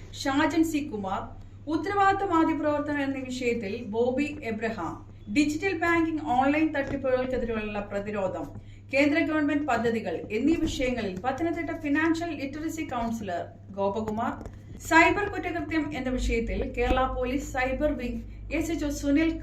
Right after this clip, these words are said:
കൃഷ്ണൻ എന്നിവർ ക്ലാസുകൾ നയിക്കുകയുണ്ടായി. കേന്ദ്ര ഗവൺമെന്റ് പദ്ധതിയായ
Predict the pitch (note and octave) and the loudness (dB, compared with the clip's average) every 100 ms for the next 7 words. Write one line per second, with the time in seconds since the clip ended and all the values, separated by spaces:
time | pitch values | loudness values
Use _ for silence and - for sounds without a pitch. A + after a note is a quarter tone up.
0 | B3 A3+ F#3+ D#3+ - A3 A#3 A#3+ A3 - | -4 -2 -4 -6 -6 -6 -2 -2 -2 -2
1 | - - A#3+ G#3+ G3 G3 G3 F#3+ F#3+ G#3 | -2 -2 -2 -2 -4 -4 -4 0 0 0
2 | - - - - - - - - D#4 E4+ | -6 -14 -14 -14 -12 -12 -12 2 6 6
3 | F4 G4 F#4+ F4+ F4 E4 D#4+ D4 D4 C4+ | 6 2 0 -2 -2 -2 -2 -2 0 2
4 | C4 C4 | 2 2